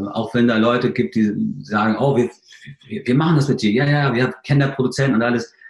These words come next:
das muss man alles schön weglassen. Er muss sich entwickeln, er muss, sein Name muss ihm gehören, seine Fotos, sein Film, das muss ihm gehören, seine Musik muss ihm gehören. Äh, er darf sich nicht in irgendeinen Knebelvertrag oder irgendwas, Management oder was auch immer.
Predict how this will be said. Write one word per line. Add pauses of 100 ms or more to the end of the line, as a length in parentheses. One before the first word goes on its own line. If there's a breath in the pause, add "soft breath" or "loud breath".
(120)
das
muss
man
alles
schön
weglassen. (240 loud breath)
Er
muss
sich
entwickeln, (260 soft breath)
er
muss, (100)
sein
Name
muss
ihm
gehören, (160)
seine
Fotos,
sein
Film,
das
muss
ihm
gehören, (180 loud breath)
seine
Musik
muss
ihm
gehören. (320 loud breath)
Äh,
er
darf
sich
nicht
in
irgendeinen
Knebelvertrag
oder
irgendwas,
Management
oder
was
auch
immer.